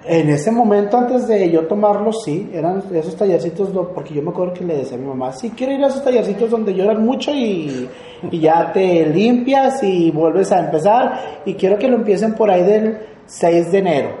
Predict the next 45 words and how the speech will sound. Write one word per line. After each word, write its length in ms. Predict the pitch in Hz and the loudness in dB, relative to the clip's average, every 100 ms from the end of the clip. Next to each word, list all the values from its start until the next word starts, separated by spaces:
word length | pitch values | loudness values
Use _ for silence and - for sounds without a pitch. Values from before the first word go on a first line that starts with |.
| - - - | -16 -10 -2
"¿Por 180 | 170 | 0
qué? 140 | 247 269 | 2 2
Porque 240 | 247 180 175 | 2 0 0
toda 240 | 175 190 | 2 4
la 180 | 202 196 | 2 2
peda 220 | 180 180 | 2 2
que 80 | 180 | 0
me 60 | |
voy 120 | 170 165 | 0 0
a 120 | 160 | 2
poner 240 | 160 160 | 0 0
el 80 | 156 | -2
treinta 320 | 160 156 160 | -2 0 0
y 120 | 156 160 | 0 0
uno 140 | 156 | 2
de 140 | 147 | 2
diciembre, 680 | 135 123 185 226 240 247 226 - - - | 0 0 0 2 4 4 2 -4 -8 -2
el 200 | 156 160 | 2 2
uno, 280 | 214 240 214 | 2 2 2
dos, 260 | 220 214 | 2 0
tres, 360 | - 220 254 214 | 0 2 2 0
bueno, 240 | 196 190 | -2 0
me 120 | 170 151 | 0 0
recupero 540 | 151 151 - 180 190 | -2 -4 0 2 2
de 160 | 180 170 | 0 0
todo 360 | 160 170 175 | 0 2 0
ese, 1120 | 175 180 175 156 127 120 113 110 104 131 127 123 | -2 -2 0 0 -2 -4 -6 -8 -10 -12 -12 -12
eh, 40 | |
fiestita 500 | - 147 151 156 - | -6 -2 -2 -2 -4
que 100 | - | -2
me 100 | 165 | -2
voy 140 | 151 151 | 0 2
a 40 | |
agarrar, 640 | 147 151 208 240 - - - | 2 2 2 2 -4 -12 -18
como 260 | - 156 139 | -10 -6 -2
para 180 | 139 135 | -2 -2
el 80 | 135 | -2
cuatro 260 | 165 196 | -2 -2
o 20 | |
cinco 320 | 202 202 185 185 | -4 -4 -4 -4
de 60 | |
enero 240 | 175 180 196 | -2 -2 -2
ya 180 | 165 | 0
estoy 260 | 143 - 147 | -2 -2 -6
listo". 280 | 120 110 - | -6 -10 -14